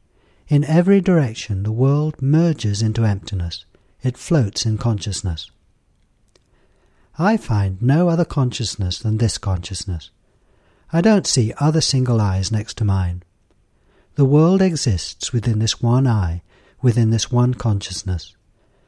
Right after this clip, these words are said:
My true self is alone. Do you find this too? One benefit of seeing there's only one consciousness is that fear of others is undermined. This clear consciousness surrounds and becomes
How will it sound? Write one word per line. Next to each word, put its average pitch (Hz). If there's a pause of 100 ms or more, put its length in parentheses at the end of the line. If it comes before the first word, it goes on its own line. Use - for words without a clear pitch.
(180)
My 135
true 185
self 101
is 107
alone. 95 (1040)
Do 156
you 185
find 107
this 104
too? 92 (2250)
One 202
benefit 190
of 131
seeing 127
there's 113
only 127
one 143
consciousness 123 (340)
is 127
that 131
fear 165
of 170
others 104
is 107
undermined. 104 (840)
This 139
clear 185
consciousness 135
surrounds 147
and 180
becomes 104